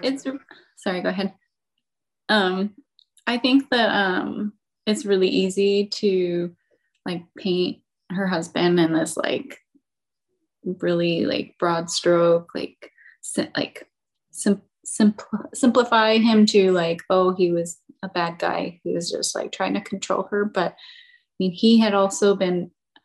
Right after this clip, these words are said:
I'm sure he was a product of his own religious upbringing. It was probably a very patriarchal, it seemed very, uh, it was a very, uh, fear-based religious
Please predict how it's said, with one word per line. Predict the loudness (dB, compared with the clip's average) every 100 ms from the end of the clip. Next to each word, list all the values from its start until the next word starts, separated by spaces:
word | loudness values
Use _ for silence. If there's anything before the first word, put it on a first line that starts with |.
| _ _ -6
I'm |
sure | 0 2
he | 6 6
was | 4
a | 0
product | 0 2 2 0 -4
of | -6
his | -4 -6 -2
own | 2 4
religious | 4 2 0 -2 -4
upbringing. | -12 -16 -8 -4 -2 0 -2 -4 _ _ _ _ _ -8
It | -6
was | -6
probably | -2 2 2 4 2
a | 0
very | 0 2 2 0 _ _
patriarchal, | -6 -6 -2 0 0 0 -2 -2
it | -4
seemed | 0 0 0 -4 _
very, | 0 2 0 -4 _ _ _ _ _
uh, | -6 -6 -4 -6 -6 -12 _ _ _ _ _ _ _ _ 0
it |
was | 0
a | 2
very, | 0 4 4 2 0
uh, | -2 -2 -4 -6 0
fear-based | 2 4 2 2 2 0 -4 -8 -8 -10 -14 _ _ _ _
religious | -4 0 0 2 0 -2 -10 -14